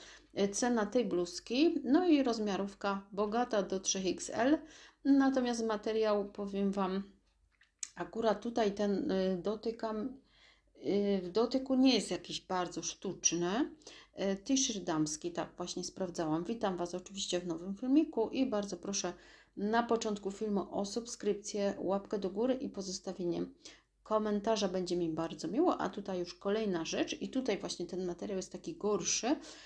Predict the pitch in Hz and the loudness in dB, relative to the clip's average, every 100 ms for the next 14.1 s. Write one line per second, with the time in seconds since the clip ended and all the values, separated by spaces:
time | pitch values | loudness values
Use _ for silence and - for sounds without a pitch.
0 | - - 170 202 240 262 247 208 202 202 | -14 -8 0 2 4 4 4 2 2 -2
1 | 190 - 196 220 - 208 208 233 220 233 | -2 0 -2 -2 -2 -4 2 2 4 0
2 | - 208 208 208 185 - - _ - 196 | -2 -4 -4 -2 -2 -4 -12 _ -6 -4
3 | 190 180 180 - - 262 214 196 202 214 | -2 -2 -4 -4 0 2 2 2 2 2
4 | 233 220 - 180 180 262 302 262 262 - | 0 -2 -4 -4 0 0 2 0 -2 -14
5 | - - - 247 226 - - 202 - - | -20 -20 -4 0 2 2 -2 -4 0 0
6 | 185 - - 214 - 220 214 214 208 - | 0 -2 0 0 2 0 0 0 -2 0
7 | 202 202 196 175 - 190 - 175 - 180 | 2 2 2 0 -2 -12 -6 -2 -2 -2
8 | - 175 190 208 214 202 - - - - | -6 -4 2 4 2 0 -4 -4 -4 -4
9 | - - - 208 247 220 226 226 - 190 | -14 -16 -6 2 4 4 2 2 0 0
10 | 254 254 220 208 - 131 190 233 233 226 | 0 0 0 -2 -2 -2 0 2 2 0
11 | - 190 - - 196 196 - - - 202 | -4 -6 -8 -6 -4 -4 -4 -8 -6 -2
12 | 190 196 180 180 180 165 165 - _ _ | 0 0 0 -4 -6 -6 -10 -12 _ _
13 | _ 196 214 190 - - 190 156 - 208 | _ 0 2 0 -4 -2 0 0 0 2